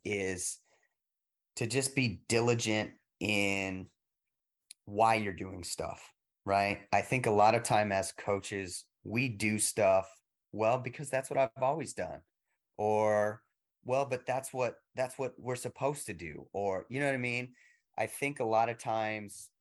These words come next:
and maybe it's our own ego, but I, I think sometimes we do things or say things to athletes or prescribe things to athletes because we think that's what they need, not what they actually need.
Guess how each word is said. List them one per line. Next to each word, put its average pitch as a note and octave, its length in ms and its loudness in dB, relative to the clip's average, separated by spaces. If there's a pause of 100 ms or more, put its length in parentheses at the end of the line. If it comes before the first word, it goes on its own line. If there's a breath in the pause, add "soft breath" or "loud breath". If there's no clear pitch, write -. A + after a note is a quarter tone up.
(100)
and A#2 120 -4
maybe B2 220 -2
it's G#2+ 140 -6
our G2+ 140 0
own A2+ 260 -4
ego, A2+ 720 -2 (560 soft breath)
but A#2 140 -2
I, - 140 -8 (340)
I A#2+ 100 -2
think D#3 240 -6
sometimes B2+ 540 -10
we A2 240 -10
do G#2+ 200 -10
things G2+ 460 -10
or F2+ 100 -12
say A2 280 -2
things A2 280 -8
to - 160 -6
athletes F#2+ 540 -2
or F#2 60 -8
prescribe A2 580 0
things G#2+ 240 -6
to - 140 -8
athletes F#2 580 -4
because G2 720 0 (380 loud breath)
we B2+ 260 0
think B2 400 -4
that's G#2 320 -2
what G2+ 180 -4 (100)
they F#2+ 220 -2
need, F2 460 -10 (640)
not A#2 280 0
what A2 180 -2
they F#2+ 220 -4 (140)
actually F#2+ 480 -6
need. E2 420 -12